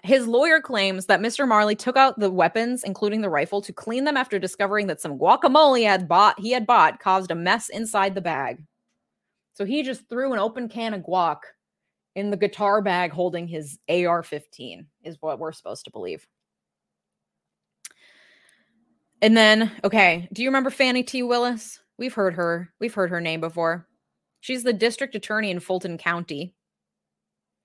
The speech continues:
She's the one that's investigating Trump on that call he made to the Georgia election official asking him to find more votes.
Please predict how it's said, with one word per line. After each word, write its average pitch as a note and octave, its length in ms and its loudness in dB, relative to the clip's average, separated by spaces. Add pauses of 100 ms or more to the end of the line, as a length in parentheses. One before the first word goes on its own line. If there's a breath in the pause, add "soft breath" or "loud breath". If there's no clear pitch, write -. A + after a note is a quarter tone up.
(180)
She's A#3 220 -6
the A#3+ 80 0
one A#3+ 100 2
that's A3 180 -2
investigating F3 680 0
Trump F3 460 -4 (380)
on D#3+ 160 -8
that D3+ 180 -6
call F#3+ 300 -4
he F3+ 160 -10
made D3+ 440 -10 (360)
to F3 80 -16
the E3 80 -12
Georgia D#3+ 340 -10
election D#3+ 460 -6
official C#3 540 -6
asking C3+ 380 -10
him D3 160 -10
to C3+ 80 -10
find C#3+ 400 -10
more C3 180 -6
votes. B2 540 -8